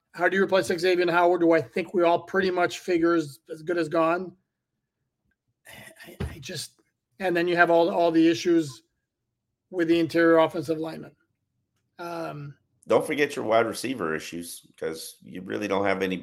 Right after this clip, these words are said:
Speaker 2: anything behind the top two, unless you're believing in Eric Uzukama.
Speaker 1: Except, no, but I do accept.
Speaker 2: You do? Did you just say you do?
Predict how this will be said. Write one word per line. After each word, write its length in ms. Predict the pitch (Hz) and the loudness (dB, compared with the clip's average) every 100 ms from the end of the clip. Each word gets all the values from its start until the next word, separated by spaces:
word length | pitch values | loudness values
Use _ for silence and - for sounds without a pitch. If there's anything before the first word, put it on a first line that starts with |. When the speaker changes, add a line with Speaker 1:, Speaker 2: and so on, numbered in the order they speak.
| 85 - | -4 -4
Speaker 2:
anything 360 | 98 95 95 | -6 -6 -6
behind 320 | 87 92 92 | -2 -2 -2
the 60 | 82 | -2
top 260 | - 92 - | 0 0 0
two, 260 | 98 87 _ _ _ _ _ _ _ - _ _ _ _ _ 90 | -6 -8 _ _ _ _ _ _ _ -20 _ _ _ _ _ -2
unless 260 | 95 98 | -2 -2
you're 80 | 92 | -4
believing 320 | 92 95 90 | -4 -2 -2
in 140 | 87 87 | -4 -2
Eric 240 | 87 87 | -2 -2
Uzukama. 560 | 78 90 82 92 87 85 - - | -6 -10 -4 -2 -2 -6 -14 -18
Speaker 1:
Except, 500 | - - - 208 196 | -14 -4 4 6 6
no, 120 | 196 | -2
but 160 | 175 170 | 2 2
I 60 | 165 | 4
do 140 | 196 | 4
accept. 760 | 170 - - 214 196 - - - _ - _ _ _ - | 2 2 6 6 6 2 -14 -20 _ -20 _ _ _ -6
Speaker 2:
You 80 | 92 | -2
do? 180 | 107 151 | -2 -2
Did 240 | 98 98 | -6 -6
you 80 | 98 | -6
just 160 | 107 | -6
say 80 | 110 | -6
you 120 | 104 | -4
do? 180 | 98 123 | -4 -6